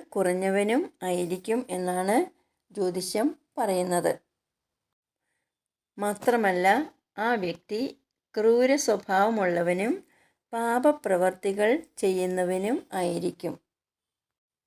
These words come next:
ചൊവ്വയുടെ ക്ഷേത്രമായ വൃശ്ചികം രാശിയിലാണ് ശനി എങ്കിൽ ആ വ്യക്തി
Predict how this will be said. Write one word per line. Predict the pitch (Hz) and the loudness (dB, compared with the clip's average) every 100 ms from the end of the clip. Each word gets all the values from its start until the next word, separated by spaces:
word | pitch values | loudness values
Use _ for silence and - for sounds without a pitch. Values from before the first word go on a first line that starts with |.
| _ _ _ _ _ _ _ _ _ _ - | _ _ _ _ _ _ _ _ _ _ -4
ചൊവ്വയുടെ | 220 214 220 240 247 254 240 269 285 | 0 2 2 2 4 2 2 0 -2
ക്ഷേത്രമായ | - 208 196 226 247 214 180 175 185 233 - 190 | -6 -8 -6 -4 -2 0 0 0 0 -4 -10 -6
വൃശ്ചികം | 196 196 - 247 254 269 | -4 -4 -6 -2 2 4
രാശിയിലാണ് | 277 180 175 220 233 202 165 170 190 320 _ _ _ - | 4 2 2 0 2 2 2 0 -2 -4 _ _ _ -10
ശനി | - 214 180 185 226 - - | -2 0 0 0 -2 -2 -4
എങ്കിൽ | 156 170 170 175 247 392 _ - | -6 -4 0 0 0 -2 _ -10
ആ | 208 240 | -2 0
വ്യക്തി | 226 170 - 190 | 0 -2 -6 -6